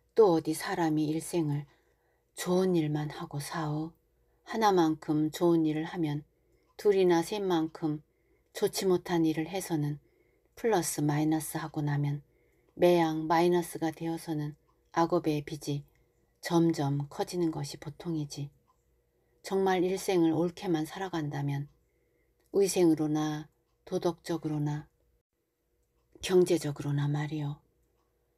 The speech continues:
그렇게 일생을 꼭 옳게만 플러스 편으로만 살아간다면 그야말로 이생 일생만으로도 얼만큼 팔자를 고칠 수가 있겠지. 그렇지만 사람들이 어디 그렇소?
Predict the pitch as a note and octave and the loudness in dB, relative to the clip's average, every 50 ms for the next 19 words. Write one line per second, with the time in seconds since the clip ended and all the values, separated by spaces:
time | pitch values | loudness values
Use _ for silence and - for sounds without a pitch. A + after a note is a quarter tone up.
0 | _ _ _ - F#3 G3 F#3+ - G3 F3 E3+ E3+ F3 - - G3+ F3+ E3 D#3+ D#3+ | _ _ _ 2 2 2 4 4 4 6 6 4 4 0 0 2 4 4 4 4
1 | D#3+ - F3 F3 E3+ E3 - F3+ F3+ F3+ - - G#3 F3+ D#3+ D3+ D3+ D#3 - - | 2 0 0 0 2 2 2 0 0 -2 -2 0 2 2 4 4 2 -2 -2 0
2 | A3 G#3 F#3+ F#3 - - - - - G3 F3+ F3+ D#3 D3+ D3 D3 D3 D3 D3 - | 2 2 2 0 -4 -8 -12 -8 -4 -2 0 0 0 0 0 0 -2 -2 -4 -6
3 | - - G3+ F#3 F3+ - D#3 D3+ D3 D3+ D3+ D3+ D3 D3 D3 D3 - _ _ _ | -4 -4 -2 -2 -2 -2 -4 -2 -2 -2 -2 0 -2 -2 -2 -6 -10 _ _ _
4 | _ _ _ _ _ _ _ _ _ _ _ _ _ _ _ _ _ _ _ _ | _ _ _ _ _ _ _ _ _ _ _ _ _ _ _ _ _ _ _ _
5 | - - G3+ G3+ G3 F#3 F3 D#3+ D3+ D3+ D3 D3+ D3+ D3+ D3+ - _ _ _ _ | -2 2 4 4 6 6 4 4 4 2 2 0 -2 -2 -4 -8 _ _ _ _
6 | _ F#3+ F#3+ F#3 - G#3+ G3 F#3+ E3 E3 F#3 F#3 - - G3 F#3+ F#3 F3+ F3 E3+ | _ -6 -4 -4 -2 -2 0 2 2 2 2 0 -2 -4 -2 0 0 2 2 2
7 | D#3+ D#3 D#3+ D3+ - D3+ D3+ D3+ D3 - _ _ _ _ _ _ G3 G3 G3 G3 | 2 0 -2 -4 -4 -4 -6 -6 -8 -12 _ _ _ _ _ _ 0 0 2 2
8 | G3+ G3 F#3+ F#3 - - - F#3 E3 D#3+ D#3+ - - G#3+ G#3 F#3+ - F#3 E3 D3+ | 0 0 -2 -4 -6 -2 2 2 2 2 2 -2 -2 -2 -4 -2 -2 -2 -2 -2
9 | D3 D3+ D3+ - _ _ _ - - F3 - - G4+ - - - - E3+ D#3 D3+ | -2 -4 -8 -10 _ _ _ -16 -14 -12 -6 -4 -4 -4 -4 -6 -6 -4 -4 -4
10 | D3+ - - E3+ E3 - - - D3+ D3 D3 - _ _ _ _ _ _ _ _ | -6 -6 -8 -8 -8 -8 -8 -6 -6 -6 -6 -8 _ _ _ _ _ _ _ _
11 | _ _ _ _ _ _ _ _ _ _ - G3+ F#3+ F3+ - - E3+ D3+ C#3 C#3+ | _ _ _ _ _ _ _ _ _ _ -4 -2 -2 -2 -2 -2 0 0 0 0
12 | D3 - - G3 G3+ G3 F#3+ F#3 - E3+ - D#3 D3+ D3+ D#3 - D#3 - - - | -2 -4 -4 -2 -2 0 -2 -2 -2 -2 -2 -2 -2 -2 -2 -4 -8 -12 -10 -6
13 | E3+ E3+ E3 E3 - - - D#3 C#3+ D3 D#3+ | -4 -4 -4 -4 -6 -6 -4 -4 -2 -2 -4